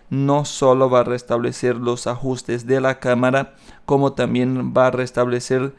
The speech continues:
todos los ajustes del celular, los ajustes de red,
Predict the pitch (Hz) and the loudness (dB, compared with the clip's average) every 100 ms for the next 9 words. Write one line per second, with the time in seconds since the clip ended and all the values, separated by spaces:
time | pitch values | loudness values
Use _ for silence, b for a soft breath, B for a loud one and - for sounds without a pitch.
0 | b b b _ 135 135 131 131 131 127 | b b b _ 2 4 4 2 0 -2
1 | 123 131 131 123 - 123 120 117 - 135 | -6 -2 -2 -2 -2 -2 -2 -4 -4 0
2 | 135 131 113 - - B B - 123 80 | 2 4 2 0 -18 B B -8 -4 -4
3 | 123 - - 95 - - 127 127 139 131 | -6 -10 -10 -10 -10 -2 0 2 2 2